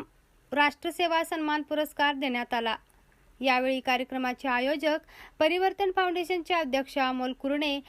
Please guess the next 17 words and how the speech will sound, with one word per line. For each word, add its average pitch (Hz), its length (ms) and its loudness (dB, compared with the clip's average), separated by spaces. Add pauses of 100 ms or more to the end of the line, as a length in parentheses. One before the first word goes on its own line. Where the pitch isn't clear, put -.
(280)
पॅत्तर 285 320 4
आर्मी 339 360 0
स्वराज्य 330 420 0
क्रांती 269 400 -2
सेनेचे 262 480 -4
राष्ट्रीय 254 400 -2
अध्यक्ष 254 440 -2 (460)
संतोष 269 460 0
आठवले, 254 480 0 (520)
जिल्हा 262 260 0
अध्यक्ष 269 400 -2 (1500)
जयसिंग 311 500 2
कांबळे, 320 440 2
निवासराव 262 640 0
सूर्यवंशी, 269 680 -4
चंद्रकांत 254 640 -2
दिंडे, 269 340 0